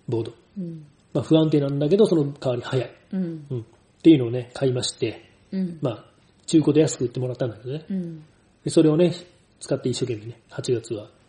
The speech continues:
Speaker 1: 練習をしまして。
Speaker 2: うん。
Speaker 1: まあ、今もね、練習中。
Speaker 2: うん。
Speaker 1: うん。こいつで安定してね、漕げるようになったら、だいぶ、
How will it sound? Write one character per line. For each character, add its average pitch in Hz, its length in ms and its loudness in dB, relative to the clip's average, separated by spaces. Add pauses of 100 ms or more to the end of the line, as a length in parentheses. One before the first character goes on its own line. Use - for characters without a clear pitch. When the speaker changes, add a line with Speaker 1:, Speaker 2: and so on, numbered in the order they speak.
(200)
Speaker 1:
練 131 160 4
習 123 200 -2
を 107 60 -6
し - 120 -8
ま 110 80 -8
し - 80 -16
て。 - 80 -20 (320)
Speaker 2:
う 202 60 -6
ん。 180 220 -8
Speaker 1:
ま 156 80 2
あ、 - 20 4
今 151 120 4
も 113 100 -6
ね、 123 160 -6
練 127 140 2
習 - 140 -6
中。 - 240 -8 (200)
Speaker 2:
う 220 80 -2
ん。 170 160 -6 (100)
Speaker 1:
う 147 80 -4
ん。 113 80 -8 (600)
こ 151 80 4
い 139 40 0
つ 143 100 -6
で 147 100 2
安 143 160 2
定 143 140 4
し - 80 0
て 147 80 -2
ね、 165 240 -2 (220)
漕 151 100 0
げ 143 80 2
る 135 80 2
よ 131 60 2
う - 20 -4
に 131 40 -2
な 143 80 0
っ 143 40 -12
た 123 80 -6
ら、 117 180 -10 (220)
だ 139 100 2
い 135 60 4
ぶ、 127 180 -2